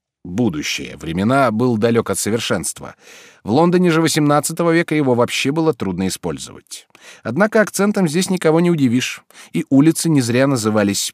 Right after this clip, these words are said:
Польской, Ломбардской и прочими, указывающими на выходцев с континента. А если у вас были деньги, то у собеседника находилось терпение, чтобы выслушать вас столько раз,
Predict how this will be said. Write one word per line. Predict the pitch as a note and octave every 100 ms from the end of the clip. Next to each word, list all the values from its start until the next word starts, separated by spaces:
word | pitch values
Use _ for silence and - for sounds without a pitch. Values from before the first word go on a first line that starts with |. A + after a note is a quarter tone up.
| -
Польской, | D#3+ F3 - F3 D#3+
Ломбардской | B2 F#2 F2+ C3 C3 - - C3+ C3+ - -
и | D#3
прочими, | - C3+ E3 - F#3+ F#3
указывающими | D#3+ - D3 D3+ D#3 C#3+ - D3+
на | B2+ G#2+
выходцев | F#2+ - A#2+ B2 -
с |
континента. | - G#2 F#2 E2+ D2 - - - _ _ _ -
А | D#3+
если | G3 G3 G3+
у |
вас | G3 F3
были | F#3+ F#3+
деньги, | G#3 F#3 F#2+ - _ _
то | - G3
у |
собеседника | G#3 F#3+ G3 G#3 D#3 A#2+
находилось | A#2 B2+ D#3+ D#3+ -
терпение, | A#2+ - A#2+ A2+ A2+
чтобы | - C3 B2 A#2+
выслушать | B2+ A#2 - G#2+
вас | G#2+ G2+
столько | - A#3+ G#3+ F#2
раз, | E2+ D#2+ -